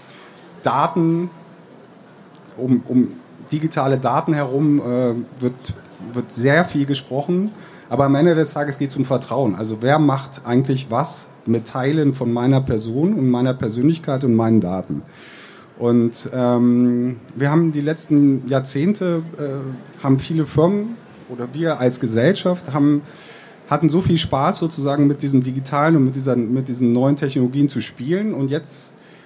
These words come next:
sind wir einfach an einem Punkt angekommen, wo wir, wo wir feststellen, hört mal, wir,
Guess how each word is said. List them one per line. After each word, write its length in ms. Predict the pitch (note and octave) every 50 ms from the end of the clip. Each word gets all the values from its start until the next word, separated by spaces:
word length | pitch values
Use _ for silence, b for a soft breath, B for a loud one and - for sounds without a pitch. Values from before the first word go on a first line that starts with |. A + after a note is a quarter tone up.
| B
sind 220 | - - C3+ C#3+ D3
wir 160 | D#3 D3 C#3+
einfach 220 | C3+ C#3+ D3 D#3+
an 140 | C#3 C#3 C#3
einem 100 | C3+ B2
Punkt 220 | - E3 F3 G3 E3
angekommen, 440 | D#3 D#3 D#3 D3 - E3 D#3 D#3
wo 160 | C#3+ C#3 C#3 C3+
wir, 260 | C#3 C3+ C3 B2+ - B2+
wo 120 | C3+ C#3+
wir 100 | C#3+ C#3
feststellen, 540 | C3 - D3 C#3+ - - E3+ D#3+ C#3 C#3 C3+
hört 200 | D3 D#3 D#3+ -
mal, 200 | D#3+ D3+ D3+ C#3+
wir, 240 | C#3+ C#3 C#3 C3+